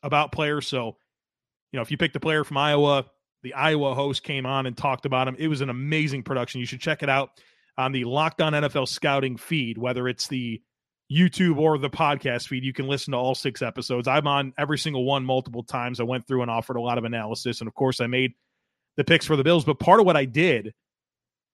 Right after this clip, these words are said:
is I traded pick twenty-seven to the Arizona Cardinals in exchange for thirty-four and DeAndre Hopkins. And maybe you're thinking, "Wow, moving back, like, what is that, like, eight picks or something like that?"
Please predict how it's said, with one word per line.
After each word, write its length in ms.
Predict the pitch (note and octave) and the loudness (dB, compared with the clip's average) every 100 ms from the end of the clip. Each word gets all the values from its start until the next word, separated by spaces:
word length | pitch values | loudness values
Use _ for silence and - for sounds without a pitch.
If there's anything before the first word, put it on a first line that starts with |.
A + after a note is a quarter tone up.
| _ _ - | _ _ 0
is 160 | D3 | 4
I 100 | D#3 | 4
traded 720 | F#3 - F3+ G3+ F3+ D3 C3+ C3+ _ _ - | 2 2 4 4 4 4 0 -8 _ _ -2
pick 200 | F3 - | -2 0
twenty-seven 840 | F3+ F#3+ F#3 - F3+ D3 B2+ B2 A#2 _ _ _ _ _ _ - | 2 2 2 2 4 4 0 -6 -12 _ _ _ _ _ _ 2
to 160 | G#3 | 4
the 140 | F#3+ F3+ | 6 6
Arizona 380 | F3 C#3+ D#3 | 4 2 -2
Cardinals 540 | C#3 - F3+ E3 C#3 C3 | -2 2 2 2 0 -4
in 40 | |
exchange 360 | C#3 - D#3+ D3 | -4 -2 -2 -2
for 120 | C#3+ | -6
thirty-four 840 | - F#3 F3+ D#3+ - F3+ D#3 C#3 - | 0 2 2 0 -2 2 4 2 -2
and 320 | E3+ F3+ E3 | -2 -2 0
DeAndre 460 | D3+ D3 D3+ C3 A#2+ | 0 0 0 0 2
Hopkins. 640 | D#3 E3+ - F#2+ - - _ _ _ _ _ | 4 2 0 -16 -18 -20 _ _ _ _ _
And 120 | B2+ | -2
maybe 200 | D#3+ D#3+ | 0 2
you're 120 | D3+ | 0
thinking, 360 | C3+ D#3+ C#3+ A#2+ | 0 -2 -2 -2
"Wow, 360 | C3 D3+ G#2+ G2+ | 0 2 0 0
moving 340 | C#3 D#3 D3+ | 2 2 0
back, 300 | D3 C#3+ C#3+ | 0 0 0
like, 300 | B2+ B2+ - _ _ _ _ _ _ | 0 -2 -4 _ _ _ _ _ _
what 80 | D#3 | -6
is 60 | B2 | -4
that, 100 | G#2+ | -4
like, 120 | A2 D3+ | -6 -8
eight 180 | D#3+ | -6
picks 240 | - D#3 - | -2 -2 -2
or 60 | |
something 280 | - D#3+ D#3+ | -2 0 0
like 160 | D#3 D3+ | 0 2
that?" 320 | D#3 D#3+ - | 2 2 -4